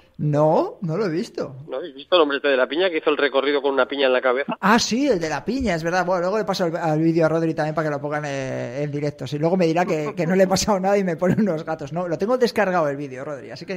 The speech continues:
Speaker 1: estoy hasta por pasártelo ahora
Speaker 2: Sí,
Speaker 1: mismo.
Speaker 2: sí, es buenísimo.
Speaker 1: Sí,
Speaker 2: Y otro
Speaker 1: sí.
Speaker 2: haciendo malabares, otro de Gran Canaria haciendo malabares con tres bolas, todo, todo el recorrido.
Speaker 1: Oye,
Speaker 2: Bueno.
Speaker 1: oye.
Speaker 2: No, el recorrido, eh, como tal, como te digo, es rápido y demás.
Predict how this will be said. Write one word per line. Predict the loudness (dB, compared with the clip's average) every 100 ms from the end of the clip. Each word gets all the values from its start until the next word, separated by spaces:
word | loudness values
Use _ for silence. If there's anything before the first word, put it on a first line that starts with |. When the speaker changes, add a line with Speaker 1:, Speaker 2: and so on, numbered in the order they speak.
| -10
Speaker 1:
estoy | -6 -2
hasta | -2
por | -4 -6
pasártelo | -6 -6 -4
ahora | -4 -4
Speaker 2:
Sí, | -6
Speaker 1:
mismo. | -10 -12
Speaker 2:
sí, | -14 -10 -4
es | -4 0
buenísimo. | 0 0 -2 -2 0
Speaker 1:
Sí, | 0 6
Speaker 2:
Y |
otro | 6 6
Speaker 1:
sí. |
Speaker 2:
haciendo | 4 6 8
malabares, | 8 8 8 6
otro | 0 -2
de | 0 2 2
Gran | 2 2
Canaria | 2 2 2
haciendo | -2 -4 -2
malabares | -2 0 -2 -4 _
con | -20 -20 -12
tres | -12 -8
bolas, | -8 -8 -8
todo, | -8 -8 -14 -10
todo | -8 -6
el | -8
recorrido. | -8 -6 -4 -6 -10 _ _ -20 -20 -20 -16 -8 -8 -8 -2
Speaker 1:
Oye, | 2 4
Speaker 2:
Bueno. | 2 0
Speaker 1:
oye. | -6 _ -20 -20 -16 2
Speaker 2:
No, | 6 8 8
el | 6
recorrido, | 4 4 4 4 6 6 6 4 2 2 -2 -8 -16
eh, | -14 -12 -12 -16 -18 -8
como | -2 0
tal, | 8 8 8 4 2 0 -6 -6
como | -4 -2
te | -2
digo, | -2 2 4
es | 4
rápido | 6 6 6 4 6 6
y | 6
demás. | 6 8 10 10 8